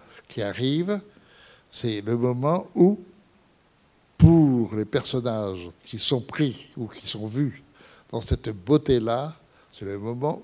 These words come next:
où ils vont mourir. Car chez, euh, c'est ce qui est magnifique dans le discours esthétique de Mizoguchi, c'est que la beauté formelle est la mort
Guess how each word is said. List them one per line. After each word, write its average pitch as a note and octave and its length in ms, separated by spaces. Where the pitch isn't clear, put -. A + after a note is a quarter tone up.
où A#2+ 120
ils A#2 140
vont C3 320
mourir. B2+ 420
Car G#2+ 300
chez, G#2 320
euh, G2+ 180
c'est - 180
ce F#2+ 60
qui - 80
est G#2+ 80
magnifique B2 640
dans G#2+ 100
le G2+ 400
discours A#2+ 680
esthétique - 800
de G#2+ 60
Mizoguchi, G#2 720
c'est B2 160
que B2 240
la C3 200
beauté B2+ 640
formelle B2+ 720
est C#3 240
la G#2 160
mort B2+ 560